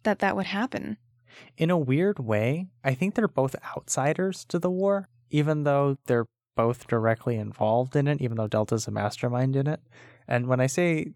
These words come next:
Speaker 2: they'll see eye to eye on things, I don't think they'll agree, but they may come to the same viewpoints, even if they don't agree on them or how they got there.
Speaker 1: Yeah, that'll be really interesting to see. I'm,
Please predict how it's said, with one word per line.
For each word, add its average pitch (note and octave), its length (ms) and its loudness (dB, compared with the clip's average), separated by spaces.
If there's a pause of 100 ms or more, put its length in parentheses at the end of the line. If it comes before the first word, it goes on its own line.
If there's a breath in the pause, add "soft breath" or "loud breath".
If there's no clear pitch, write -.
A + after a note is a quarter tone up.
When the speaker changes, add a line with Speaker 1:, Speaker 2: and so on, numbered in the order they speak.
Speaker 2:
they'll C3 140 2
see C#3+ 300 -2
eye B2 140 0
to A2+ 140 0
eye G#2+ 220 2
on C3+ 180 0
things, D#3+ 400 -4 (340 loud breath)
I C3 120 0
don't G3 240 0
think G3+ 200 -2
they'll C3 240 0
agree, A#2 800 -2 (280 soft breath)
but - 140 0 (100)
they C#3 100 2
may E3 180 0
come E3+ 260 0
to D#3+ 60 -4
the C#3 100 2
same B2+ 280 0
viewpoints, D3 680 -2
even B2 200 0
if C3 100 0
they A#2 120 0
don't A2+ 240 0
agree G#2+ 300 -2
on A2+ 260 -2
them D#3+ 280 -2 (180)
or G#2+ 160 -2
how A2+ 340 0
they G#2 100 -2
got - 280 -4
there. - 200 -8 (420)
Speaker 1:
Yeah, G3+ 300 0 (180)
that'll B3 260 0
be C4 140 2
really G3+ 340 2
interesting F#3+ 560 -4
to F3+ 100 -4
see. F3 240 -4
I'm, F#3 520 -4